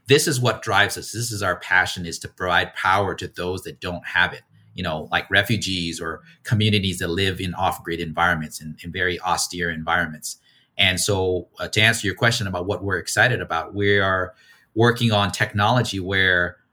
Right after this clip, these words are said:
um, it's much bigger scale power, uh, that, that actually has microgrid software enabled, uh,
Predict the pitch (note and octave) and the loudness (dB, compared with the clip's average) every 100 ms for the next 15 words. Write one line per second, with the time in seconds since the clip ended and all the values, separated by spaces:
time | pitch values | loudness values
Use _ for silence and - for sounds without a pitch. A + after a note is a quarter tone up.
0 | _ _ _ _ _ _ F#2 F#2 F#2 F2+ | _ _ _ _ _ _ -4 -2 -2 -2
1 | E2+ - _ _ - G#2+ - A2 G#2 A2+ | -6 -12 _ _ -4 -4 -2 0 4 4
2 | B2 - - A#2 A2+ G#2+ - - F#2+ F#2+ | 2 -6 -2 0 2 2 2 -2 0 0
3 | F2+ F#2 - E2+ F#2 G#2 C#3+ - _ _ | 0 -2 0 2 2 2 0 -6 _ _
4 | _ _ - G2 F2+ E2 G2 F#2 E2 - | _ _ -6 -4 -4 0 4 4 2 -10
5 | - - E2+ G2 F#2 - F#2+ F#2 - F#2+ | -16 -18 0 2 2 2 2 2 -2 -8
6 | - F2+ F2 F2 F2+ F#2 G2 G2+ G#2+ - | 0 0 0 -4 -4 2 2 2 -2 -2
7 | F#2 F2 - F2+ F2+ - F#2 D#2+ - G2 | -4 -2 -2 0 -2 -2 -4 -4 -4 -2
8 | F#2+ F#2+ F2 E2 - - G2 | 0 0 0 -4 -8 -12 -8